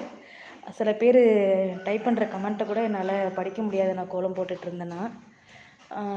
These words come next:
நீங்க சொன்னீங்கங்கிறதுக்காக நான் இன்னொரு டைம் இந்த கோலத்தை நான் ஷார்ட்ஸ்ல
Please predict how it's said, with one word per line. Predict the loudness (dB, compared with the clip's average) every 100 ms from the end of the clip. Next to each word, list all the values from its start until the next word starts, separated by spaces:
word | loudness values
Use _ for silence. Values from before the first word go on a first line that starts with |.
| -4
நீங்க | -2 -2
சொன்னீங்கங்கிறதுக்காக | -2 0 2 4 4 2 0 0 0 0
நான் | 2 2
இன்னொரு | 2 2 0
டைம் | 0 2 2 0 -2 -4
இந்த | -4
கோலத்தை | -2 -2 -2
நான் | -4 -4
ஷார்ட்ஸ்ல | -10 -12 -8